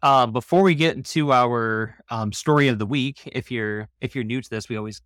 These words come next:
provide our little story of the week where we deviate from the path and just have fun with it. Um, just a, a reminder, um, we would love to answer questions that anyone has. So if you have a question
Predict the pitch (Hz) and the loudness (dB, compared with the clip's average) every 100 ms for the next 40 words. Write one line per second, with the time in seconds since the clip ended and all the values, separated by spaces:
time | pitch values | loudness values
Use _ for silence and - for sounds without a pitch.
0 | - 104 101 107 104 107 - 113 101 101 | -14 -8 -6 -4 -4 -6 -4 -6 -4 -8
1 | - 104 95 95 110 113 104 101 101 107 | -10 -10 -10 -10 -6 -6 -6 -8 -10 -6
2 | 104 - 101 107 107 101 113 113 101 101 | -6 -6 -10 -8 -8 -6 -6 -6 -6 -6
3 | 107 _ _ _ 147 135 117 110 107 104 | -6 _ _ _ 2 4 6 4 2 0
4 | 147 - 156 143 - 123 107 104 127 151 | -2 -2 -4 -4 -4 -4 -2 -2 -2 -2
5 | - 117 107 98 98 _ _ _ - 120 | -4 -6 -6 -8 -16 _ _ _ -14 -10
6 | 127 101 107 120 131 117 110 73 _ - | -8 -10 -4 -2 -2 -2 -4 -6 _ -2
7 | 143 156 113 - 120 117 123 110 92 120 | 0 0 -4 -6 -8 -6 -6 -6 -6 -8
8 | 98 104 107 127 104 - 98 107 87 - | -12 -10 -10 -10 -12 -10 -8 -8 -10 -12
9 | 110 - 113 | -12 -12 -12